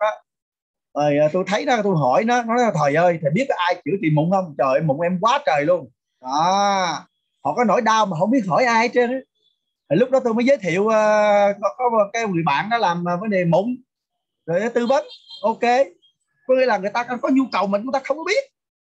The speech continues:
đúng không? Cho nên là chúng ta cứ chia sẻ đi, chia sẻ những vấn đề liên quan đến cuộc sống con người. À, chúng ta sẽ liệt kê coi nỗi đau bao nhiêu, thì ta có trăm nỗi đau, ngồi liệt kê ra cái trăm nỗi đau mà cứ mỗi nỗi đau là một bài đó, bài viết á. Bài viết hay là clip cũng được,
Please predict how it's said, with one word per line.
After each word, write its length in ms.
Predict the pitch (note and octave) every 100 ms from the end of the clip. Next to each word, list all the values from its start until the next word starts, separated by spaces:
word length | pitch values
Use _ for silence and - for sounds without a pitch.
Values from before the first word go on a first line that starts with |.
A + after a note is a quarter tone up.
| -
đúng 140 | C4
không? 240 | D4 B3 E3 _ _ _
Cho 100 | A#3
nên 160 | A#3 A#3+
là 60 |
chúng 180 | C#4+ C4+
ta 80 | B3
cứ 140 | C#4+ -
chia 140 | C4+
sẻ 260 | - G3+ C4
đi, 320 | C4 A3+ F3
chia 140 | A#3 A#3
sẻ 320 | D#3 D3+ G#3+ A3+
những 200 | F#3 A3+
vấn 160 | B3+
đề 160 | G3 D#3+
liên 300 | F3+ A3+ A3
quan 140 | A3
đến 80 | A3+
cuộc 80 | -
sống 160 | - B3+ -
con 140 | A3
người. 320 | G3 E3 C#3+ - _ _ _
À, 80 | - D#3
chúng 140 | B3+
ta 200 | A3+ A3 G3
sẽ 80 |
liệt 260 | G3 E3+ F3+
kê 160 | G#3+ G#3+
coi 140 | A3+
nỗi 180 | F3+ A3+
đau 180 | A3+ A3
bao 60 |
nhiêu, 240 | A3+ A3+ F#3
thì 60 | F#3+
ta 80 | A3+
có 60 | A#3 -
trăm 180 | A3+ A3
nỗi 120 | A#3+
đau, 360 | A3+ A3 G3+ -
ngồi 200 | - F3 E3+
liệt 120 | F#3
kê 140 | G#3+ G#3+
ra 80 | A3
cái 80 | -
trăm 160 | G#3+
nỗi 120 | G#3
đau 220 | A3 G#3+ G3
mà 120 | D#3+ G3+
cứ 80 |
mỗi 240 | A#3 E3+ G3+
nỗi 140 | F3 G#3
đau 180 | F#3+ F#3+
là 60 |
một 100 | D#3 C#3+
bài 240 | C#3+ D#3
đó, 60 | F#3 _ _ _
bài 160 | C#3+ D#3+
viết 140 | F3+ D4
á. 80 | - - _ _ _ _ _ _ _ _ -
Bài 140 | D3+
viết 140 | D#3 C#4+
hay 100 | F#3+
là 60 | D#3+
clip 220 | A#3 D#4
cũng 140 | F#3 F#3+
được, 180 | C#3+